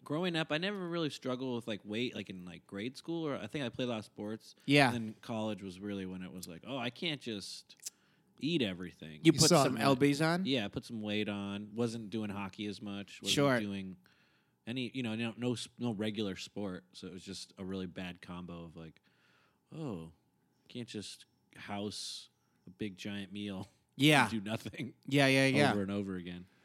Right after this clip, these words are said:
Speaker 2: I
Speaker 1: And
Speaker 2: mean, that's what
Speaker 1: candy, too. I think it
Speaker 2: college
Speaker 1: was, like,
Speaker 2: is.
Speaker 1: candy. I always thought, "Oh, man, when I grow up, I'm gonna have a drawer with, like, candy in it all the time."
Speaker 2: <laughs>
Speaker 1: So <laughs> you would do that, and then you just eat all the candy. <laughs>
Speaker 3: Yeah, no, it's tricky.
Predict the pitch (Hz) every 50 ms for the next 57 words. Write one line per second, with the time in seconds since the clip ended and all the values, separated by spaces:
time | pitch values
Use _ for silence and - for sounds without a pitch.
0 | _ _ _ - 208 220 220 214 226 - 151 - - 123 110 120 131 139 151 156
1 | 180 214 214 202 165 104 - - - - 117 113 113 110 104 92 90 80 78 _
2 | - - - _ _ _ 113 110 127 139 143 127 - - 131 127 117 113 - _
3 | - 120 113 107 104 98 113 123 113 110 107 117 123 131 131 131 120 - 135 127
4 | 127 127 127 127 120 - _ _ _ _ _ - 110 98 92 90 82 85 - -
5 | 107 117 120 120 123 123 120 117 113 104 98 - - 78 69 - _ _ _ -
6 | 196 220 202 180 160 139 127 123 113 107 104 101 101 98 92 92 95 95 - 110
7 | 95 90 87 80 - - - - - - - _ _ _ - 127 135 131 - -
8 | 208 185 151 123 113 139 165 156 127 120 113 107 104 107 110 113 117 117 107 120
9 | 117 101 - - _ 120 123 120 101 98 107 117 120 117 - - - - 143 -
10 | 165 156 - 220 - - - - _ _ _ _ - - - - 143 151 160 151
11 | 151 156 147 156 160 165 160 151 143 - - - - 170 160 - - 135 127 113